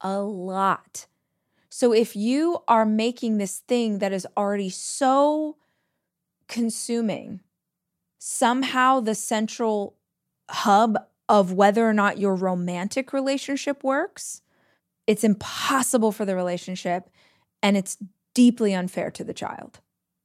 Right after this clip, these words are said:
You are a strong woman. I'm not saying it's gonna be easy because no part of parenting is. You already know the answer. What I actually think you're asking is, "How do I make this choice knowing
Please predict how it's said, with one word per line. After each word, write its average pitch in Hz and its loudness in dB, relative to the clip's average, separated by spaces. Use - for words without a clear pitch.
You 226 4
are 190 6
a 175 -2
strong 196 -2
woman. 180 -2
I'm 220 4
not 233 2
saying 214 -2
it's - -6
gonna 196 0
be 185 -4
easy 180 -6
because 175 -6
no 185 -2
part 202 -2
of 196 -8
parenting 175 -8
is. - -16
You 240 4
already 220 6
know 185 0
the 180 -6
answer. 170 -12
What 202 2
I 185 6
actually 247 0
think 220 -4
you're 196 -4
asking 180 -6
is, 175 -8
"How 240 4
do 269 4
I 262 4
make 220 0
this 202 -6
choice 175 -6
knowing 190 2